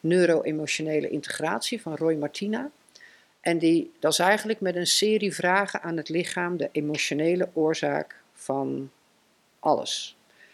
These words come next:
Hè, dingen die niet lukken, een fysieke klacht, eh, emotionele dingetjes waar je mee zit, waar je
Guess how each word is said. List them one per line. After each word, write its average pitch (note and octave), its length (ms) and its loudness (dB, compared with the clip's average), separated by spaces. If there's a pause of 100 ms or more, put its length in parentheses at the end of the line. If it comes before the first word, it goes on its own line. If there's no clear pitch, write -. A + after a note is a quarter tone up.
(140)
Hè, E3+ 180 0
dingen D3+ 280 4
die B2+ 140 -2
niet B2+ 200 0
lukken, G3 580 2
een A#2+ 60 -8
fysieke F#3 500 0
klacht, D#3 680 -2
eh, B2 440 -2 (120)
emotionele E3+ 1400 0 (100)
dingetjes D#3 720 0
waar D#3 200 2
je D3+ 80 0
mee D3 220 0
zit, C#3+ 520 0
waar C#3+ 200 0
je C#3+ 180 0